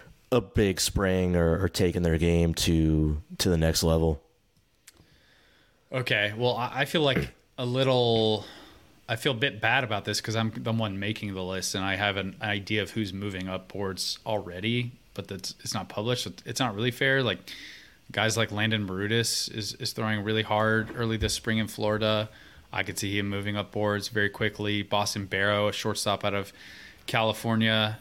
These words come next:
Speaker 2: uh, on the high school side, is getting a lot of helium early on. There are some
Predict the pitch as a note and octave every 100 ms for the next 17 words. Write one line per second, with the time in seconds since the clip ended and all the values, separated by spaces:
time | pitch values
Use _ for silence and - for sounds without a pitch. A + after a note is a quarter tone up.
0 | - G2 F#2+ F#2+ F#2+ A2+ G#2+ A#2 G#2+ A#2+
1 | A2 - A2+ A2 A2 G#2 A2 G#2 A#2 G#2+
2 | G#2+ G#2+ G#2+ - A2+ A2 G#2+ G#2 G#2+ -
3 | A2 G#2+ G#2 G#2+ G#2+ G#2 G#2 G#2 G#2 G2+
4 | - G2+ G2